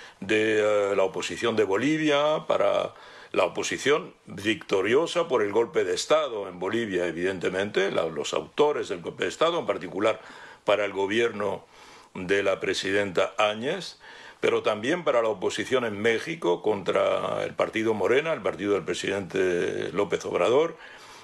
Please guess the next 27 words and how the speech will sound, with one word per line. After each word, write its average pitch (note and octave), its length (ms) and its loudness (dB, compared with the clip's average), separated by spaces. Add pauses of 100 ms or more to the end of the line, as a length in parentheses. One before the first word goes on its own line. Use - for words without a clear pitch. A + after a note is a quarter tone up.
(120)
y C4+ 100 0
sobre - 300 2
todo C#3+ 320 2
igualmente A2 720 0 (300)
con, B2+ 400 2
trabajando A#2 500 0
con G#2+ 140 2
la G2 80 4
oposición F2+ 720 -2
al G#2+ 100 0
presidente F#2+ 400 -2
Maduro A#2+ 540 2 (260)
en G#2 220 0
Venezuela. F2+ 600 -2 (880)
Estos - 360 -2
tres D#3+ 180 2
países C3+ 600 0 (420)
han A2+ 160 2
sido D3+ 280 2
las G#2+ 180 0
víctimas C3+ 420 -2
principales G2+ 1080 -2
de F#2+ 120 0
C A2 220 0
L G#2 140 4
S F#2+ 120 -2
Strategies, A2 760 0